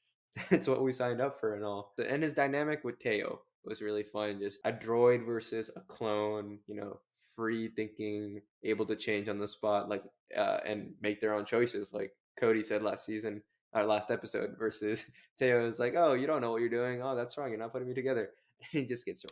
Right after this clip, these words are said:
smashed, right, in a race and by another guy in the pit. I liked how they handled the mix, like you said, of American Graffiti,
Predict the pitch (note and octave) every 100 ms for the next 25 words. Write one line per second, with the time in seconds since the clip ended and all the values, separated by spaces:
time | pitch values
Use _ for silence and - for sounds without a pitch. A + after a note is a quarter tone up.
0 | - - - - B2 G#2 G#2 G2+ - -
1 | _ _ _ _ A2 G2+ - G#2 G2 A#2+
2 | C3 C3 - A2 A2 G#2+ G2+ G#2 G#2 G#2+
3 | G#2+ G#2 G2 F#2+ - B2 A#2+ - - A2
4 | A#2 B2+ B2 B2 A2+ A2 A2 A2 A2 G#2+
5 | G#2 G#2+ _ A2 G#2 G2+ - G2+ G#2+ G#2+
6 | G#2+ G#2+ G#2 G2+ G#2 G2+ - G2+ G2+ -
7 | A#2 G#2+ G#2+ G#2+ G#2+